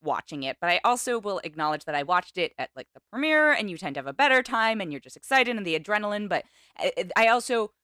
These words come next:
you know, Guillermo has been a really great advocate for animation is a medium, not a genre. And I am totally aligned and of that school, but at the same time,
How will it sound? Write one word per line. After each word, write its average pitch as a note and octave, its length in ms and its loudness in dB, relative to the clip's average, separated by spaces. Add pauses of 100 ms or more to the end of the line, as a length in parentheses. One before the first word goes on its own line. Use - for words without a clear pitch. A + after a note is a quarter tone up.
you F#3+ 140 -6
know, D#3 100 -4
Guillermo G#3 360 0
has G3+ 140 -6
been E3 200 -6
a D3 80 -6
really D3+ 180 -6
great D3+ 240 -8
advocate D#3 500 -2
for C#3 220 -6
animation D#3 460 -8
is C#3+ 100 -16
a C3+ 100 -10
medium, A#3+ 640 -2
not D3+ 360 -2
a C3+ 120 -6
genre. E3 640 -2 (100)
And F#3 160 2
I F3 300 4
am E3+ 180 0
totally A3+ 460 -4
aligned D#3 480 0
and C3+ 260 -6
of D3 160 -4
that D3 260 0
school, G3 480 -4
but A3 140 -2
at E3+ 160 -4
the D#3+ 60 -10
same D#3+ 240 -4
time, D#3 240 -4